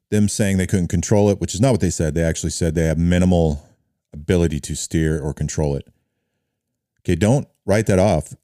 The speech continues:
Again, going back to technology, that's totally believable. What's important about that statement is what's not said. What they're saying is,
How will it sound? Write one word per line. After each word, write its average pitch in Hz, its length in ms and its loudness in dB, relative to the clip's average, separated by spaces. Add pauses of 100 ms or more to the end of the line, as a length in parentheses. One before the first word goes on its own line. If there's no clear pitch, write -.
Again, 90 260 2
going 87 140 4
back 90 160 2
to - 80 -10
technology, 85 480 0
that's 82 220 0
totally 82 260 0
believable. 71 520 -4 (800)
What's 98 200 -2
important 147 280 0
about 92 120 0
that 80 100 0
statement 92 300 0
is 76 80 -4
what's 78 220 -4
not 85 220 -2
said. - 300 -12
What 101 120 -2
they're 98 120 0
saying 107 360 0
is, 78 220 -4